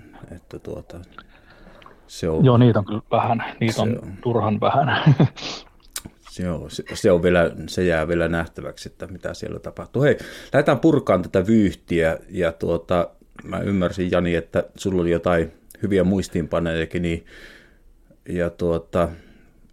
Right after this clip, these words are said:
Speaker 1: mulla kun
Speaker 2: No
Speaker 1: tu-
Speaker 2: lähin-,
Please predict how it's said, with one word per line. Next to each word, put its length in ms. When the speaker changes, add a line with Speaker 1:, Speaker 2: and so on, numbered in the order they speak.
Speaker 1:
mulla 280
kun 300
Speaker 2:
No 120
Speaker 1:
tu- 40
Speaker 2:
lähin-, 420